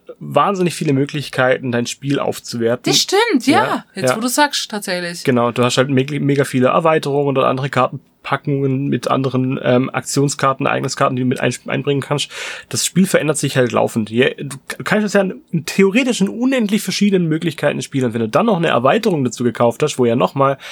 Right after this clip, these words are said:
Speaker 1: ich glaub, mindestens vier Kartenblöcke
Speaker 2: Ja.
Speaker 1: mit dabei sind, ähm, dann multipliziert sich das entsprechend. Und ich find das total cool.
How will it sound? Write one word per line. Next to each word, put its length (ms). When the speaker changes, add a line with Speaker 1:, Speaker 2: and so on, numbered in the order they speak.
Speaker 1:
ich 40
glaub, 140
mindestens 480
vier 260
Kartenblöcke 560
Speaker 2:
Ja. 20
Speaker 1:
mit 140
dabei 240
sind, 300
ähm, 440
dann 100
multipliziert 520
sich 120
das 140
entsprechend. 420
Und 100
ich 120
find 120
das 120
total 320
cool. 220